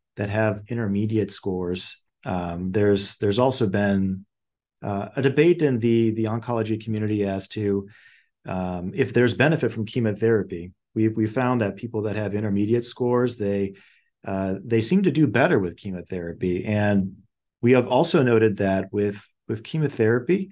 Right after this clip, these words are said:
oftentimes the menstrual cycle will stop. And the open question now is, is chemotherapy actually beneficial here, or is the benefit because chemotherapy stops the menstrual cycle?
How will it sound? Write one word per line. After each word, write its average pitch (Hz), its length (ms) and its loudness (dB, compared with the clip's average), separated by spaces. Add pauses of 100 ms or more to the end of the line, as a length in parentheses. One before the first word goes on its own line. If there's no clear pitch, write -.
(500)
oftentimes 117 640 -2
the 98 100 0
menstrual 101 420 -2
cycle 92 360 -6
will 85 60 -8
stop. 78 440 -8 (540)
And 95 580 2 (360)
the 120 100 0
open 160 320 2
question 131 460 -2
now 113 340 0
is, 92 440 -2 (760)
is 117 180 0
chemotherapy 127 880 2
actually 104 320 -2
beneficial 92 580 -2
here, 90 440 -6 (180)
or 104 520 0 (680)
is 117 200 4
the 113 80 4
benefit 107 500 0
because 95 520 -4
chemotherapy 117 680 0
stops 92 300 -8
the 87 80 -8
menstrual 98 360 -4
cycle? - 520 -8